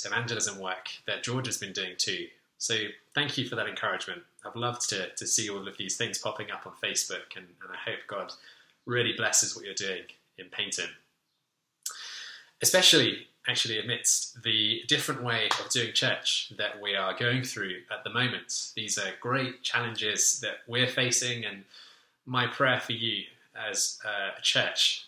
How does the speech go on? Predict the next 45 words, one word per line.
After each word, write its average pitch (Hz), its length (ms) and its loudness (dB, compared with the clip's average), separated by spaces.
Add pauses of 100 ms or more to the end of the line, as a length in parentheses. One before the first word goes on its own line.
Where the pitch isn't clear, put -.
is 101 160 -8
that 113 120 0
over 110 120 0
the 113 80 0
next 123 220 2
few 101 180 -2
weeks, - 480 0 (800)
you 135 440 4 (120)
as 113 100 0
a 113 60 -2
church 127 320 4
and 107 100 -6
your 107 160 -4
leadership 123 500 0
team, 95 300 0 (320)
um, 104 260 -10 (100)
will 107 140 -8
have 110 280 -4
great 127 400 -4
wisdom 95 360 0 (400)
in 101 140 -8
knowing 98 400 -2
what 107 180 -6
to - 120 -2
do 92 220 -4 (280)
as 95 220 -2
lockdown 92 640 -4 (200)
restrictions 95 540 0
are 98 60 -2
lifted 92 440 -2 (140)
in 95 140 -12
this - 180 -2
country. 90 460 -6 (400)
Uh, 101 140 -4
I 101 40 -4
hope 120 220 -2
and 107 100 -8
pray 95 300 0 (100)
that 92 100 -18
God 95 220 -12
will 95 80 -14
really 104 280 -8
give 98 140 -8
you 92 140 -6
wisdom 87 300 -6